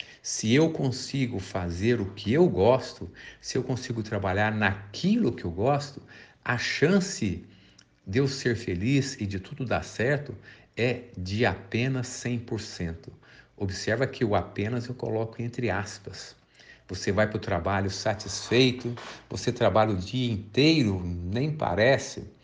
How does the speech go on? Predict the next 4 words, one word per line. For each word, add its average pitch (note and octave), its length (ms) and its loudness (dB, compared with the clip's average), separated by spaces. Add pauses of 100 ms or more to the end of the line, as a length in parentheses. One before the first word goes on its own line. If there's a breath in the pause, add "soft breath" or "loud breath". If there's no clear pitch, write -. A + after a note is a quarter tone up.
(380 soft breath)
é, F2 1000 0 (480)
satisfaz - 1160 0 (160)
você G2 280 -2
próprio, A2 560 0